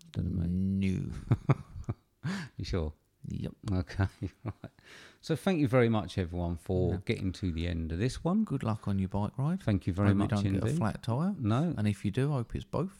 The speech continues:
Speaker 1: I've got a spare, uh, spare inner tube.
Speaker 2: Yeah, but
Speaker 1: I
Speaker 2: if
Speaker 1: can
Speaker 2: it's both,
Speaker 1: change. Huh?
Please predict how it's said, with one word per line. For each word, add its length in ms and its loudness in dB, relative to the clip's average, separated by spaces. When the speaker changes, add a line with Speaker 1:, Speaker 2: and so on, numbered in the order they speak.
Speaker 1:
I've 140 2
got 140 0
a 20 -4
spare, 440 4
uh, 140 2
spare 380 2
inner 180 2
tube. 320 0
Speaker 2:
Yeah, 180 0
but 100 0
Speaker 1:
I 40 2
Speaker 2:
if 60 -4
Speaker 1:
can 80 -2
Speaker 2:
it's 80 -2
both, 100 4
Speaker 1:
change. 280 2
Huh? 120 -2